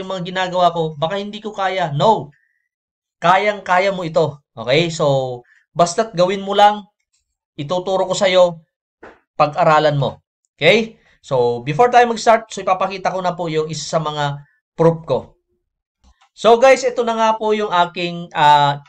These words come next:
ituturo sa inyo. So, kung makikita nyo, guys, ito po ay nasa YouTube. Alright? So, tayo ngayon ay nasa YouTube at meron kayo nakikita, guys, na,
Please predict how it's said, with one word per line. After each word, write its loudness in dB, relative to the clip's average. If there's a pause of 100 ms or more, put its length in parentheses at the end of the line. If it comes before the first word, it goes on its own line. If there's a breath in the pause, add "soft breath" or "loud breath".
(140)
ituturo -4
sa -4
inyo. -4
So, -4
kung -4
makikita -2
nyo, -2
guys, 2
ito -4
po 0
ay 2
nasa -2
YouTube. -6 (240)
Alright? 2
So, 0 (640 soft breath)
tayo 4
ngayon 4
ay -2
nasa 0
YouTube -6
at -2
meron 2
kayo 0
nakikita, -6
guys, 0
na, -4